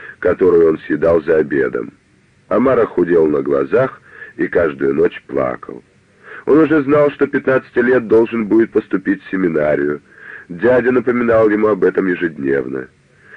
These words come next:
«Не воображай, что вечно будешь тут бить баклуши, осёл. Стукнет пятнадцать и марш в семинарию. Я не обязан всю жизнь тащить тебя на своей шее. Не в моих это правилах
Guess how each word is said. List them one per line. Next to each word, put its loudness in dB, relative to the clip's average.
«Не -2
воображай, 2
что -4
вечно 0
будешь 0
тут -2
бить -2
баклуши, -2
осёл. 0
Стукнет 2
пятнадцать 0
и 2
марш 2
в -18
семинарию. 2
Я 0
не 2
обязан 2
всю -2
жизнь -2
тащить -2
тебя 0
на 0
своей 0
шее. -2
Не 0
в -2
моих 2
это 2
правилах 0